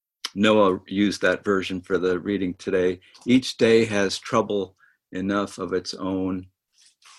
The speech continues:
Tomorrow will have its own worries." That's a, that's a good one. "Each day has troubles enough of its own.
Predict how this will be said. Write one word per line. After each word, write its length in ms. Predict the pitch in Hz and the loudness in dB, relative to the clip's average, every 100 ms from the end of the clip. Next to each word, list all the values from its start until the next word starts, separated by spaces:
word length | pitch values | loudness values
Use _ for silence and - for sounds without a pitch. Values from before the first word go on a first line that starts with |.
| - - - _ _ - _ _ _ _ _ _ _ _ _ | -20 -20 -20 _ _ -20 _ _ _ _ _ _ _ _ _
Tomorrow 540 | - 107 101 110 120 117 | -4 2 4 6 6 6
will 200 | 104 95 | 4 2
have 260 | 110 107 | 2 2
its 180 | 101 - | 2 2
own 240 | 104 98 90 | 2 2 2
worries." 600 | 92 90 78 - - - _ _ _ _ _ _ _ _ _ | 4 4 2 -4 -10 -12 _ _ _ _ _ _ _ _ _
That's 240 | - 98 - | -6 -4 -2
a, 120 | 90 - | -4 0
that's 200 | 110 - | 0 0
a 80 | |
good 200 | 87 82 | 0 -2
one. 240 | 78 80 87 _ - _ _ _ _ _ _ _ | -4 -8 -12 _ -20 _ _ _ _ _ _ _
"Each 300 | 110 120 - | 0 0 0
day 260 | 113 101 98 | 2 4 4
has 240 | 92 85 | 2 -2
troubles 560 | - 107 95 98 92 - | -2 -2 0 0 -4 -2
enough 380 | 92 90 90 - | -2 -2 -4 -6
of 120 | 82 | -6
its 220 | 87 - | -6 -4
own. 460 | 87 85 85 85 | -4 -4 -4 -6